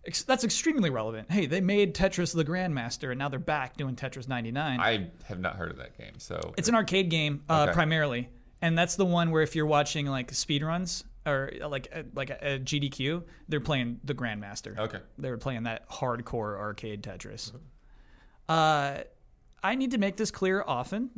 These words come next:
Speaker 1: and, and we're in another position right now. Uh, I love to start the podcast with game announcements, you know? <laughs> I love it. Uh, most of the time, they just don't do that before we record the co-, podcast on Tuesdays. Uh, tomorrow, there will be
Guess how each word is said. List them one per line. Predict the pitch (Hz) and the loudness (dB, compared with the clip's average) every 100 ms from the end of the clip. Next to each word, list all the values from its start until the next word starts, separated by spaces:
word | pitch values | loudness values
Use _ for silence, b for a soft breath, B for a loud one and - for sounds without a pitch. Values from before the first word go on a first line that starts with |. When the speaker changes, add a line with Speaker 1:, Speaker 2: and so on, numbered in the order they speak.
| - | -6
Speaker 1:
and, | 151 135 139 | -4 -4 -4
and | 151 | -4
we're | 143 147 | -2 -2
in | |
another | 147 143 147 | 0 0 0
position | 156 135 131 156 170 165 | 0 0 -2 -2 -4 -2
right | 135 135 | -2 0
now. | 123 117 170 b b b _ | -2 -2 -4 b b b _
Uh, | 160 165 160 156 | 2 2 2 0
I | 175 | 2
love | 170 180 247 | 4 4 4
to | 170 | 2
start | - 196 | 2 2
the | - | 2
podcast | 180 202 147 127 | 2 2 0 -4
with | 123 120 | -4 -2
game | 156 | 0
announcements, | 139 104 101 92 82 - - - - - - - | 0 -2 -8 -12 -16 -18 -20 -20 -20 -20 -20 -6
you | 131 | -2
know? | 127 160 | -2 -4
<laughs> | B B B B B B B - | B B B B B B B 0
I | 151 | 2
love | 156 196 208 | 6 6 6
it. | 139 - - | 4 -2 -2
Uh, | 165 156 147 | 4 4 4
most | 160 190 | 2 2
of | 208 | 0
the | |
time, | - 190 | 2 2
they | 185 | 2
just | 143 185 - | 2 0 2
don't | 214 214 | 2 2
do | 226 277 | 0 2
that | 147 170 | 2 2
before | 156 - 143 | -2 0 0
we | 160 | 0
record | 170 151 160 | 0 0 0
the | 170 | -2
co-, | 151 | -6
podcast | - 123 123 165 | -4 -4 -4 -4
on | 214 | -4
Tuesdays. | 226 381 - - - - B B - | 0 0 0 -6 -10 -16 B B 4
Uh, | 180 180 | 6 6
tomorrow, | 175 247 262 311 330 214 120 - - | 4 4 8 10 10 6 4 -4 -2
there | 170 220 | 4 4
will | 254 302 | 4 2
be | 220 208 214 262 139 | 2 0 -2 -2 -4